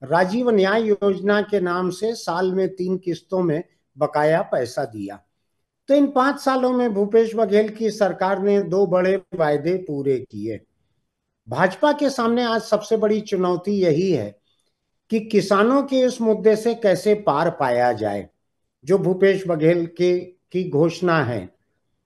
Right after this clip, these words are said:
उन्होंने धान का दाम अभी घोषित नहीं किया है क्योंकि कांग्रेस का घोषणा पत्र अभी आना बाकी है।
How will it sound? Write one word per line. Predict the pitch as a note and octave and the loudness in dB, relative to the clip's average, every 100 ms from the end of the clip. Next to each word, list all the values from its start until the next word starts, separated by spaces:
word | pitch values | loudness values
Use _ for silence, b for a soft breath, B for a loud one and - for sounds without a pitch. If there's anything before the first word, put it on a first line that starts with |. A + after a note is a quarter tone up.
| _ _ - | _ _ -4
उन्होंने | D#3+ F#3+ G#3 G#3+ G#3+ - - _ _ | 2 6 6 4 2 -4 -20 _ _
धान | - F3 A#3 | -2 0 2
का | A#3+ | 2
दाम | G#3+ G#3+ A#3 A#3 | 2 2 2 0
अभी | A3 A3+ | 0 0
घोषित | G3 G3+ B3 B3+ | 0 0 -2 -4
नहीं | C4 C#4 A#3 | 0 0 0
किया | F#3+ E3+ | 0 2
है | D3 D3 | 4 2
क्योंकि | D3 F#3+ F#3 F#3+ | 0 -2 -2 -2
कांग्रेस | E3+ F3 F#3+ G3+ | -2 0 0 -2
का | G3+ G3+ | -2 -4
घोषणा | D3+ E3 - G3+ | -2 -4 -2 -4
पत्र | G3 F#3+ F#3+ | -2 -2 -2
अभी | F#3+ E3+ F3+ | -2 0 0
आना | F3+ E3 F#3 | 0 0 -2
बाकी | G3 C3+ - D3 | -4 -6 -6 -6
है। | A2 A2 | -4 -6